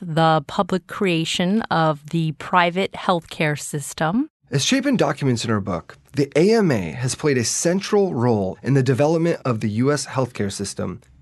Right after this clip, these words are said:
Speaker 2: In the nineteen forties, for instance, they helped sink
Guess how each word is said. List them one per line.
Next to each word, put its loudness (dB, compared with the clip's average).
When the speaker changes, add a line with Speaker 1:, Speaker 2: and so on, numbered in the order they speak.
Speaker 2:
In 6
the 6
nineteen 2
forties, 2
for -2
instance, -6
they 4
helped 0
sink 0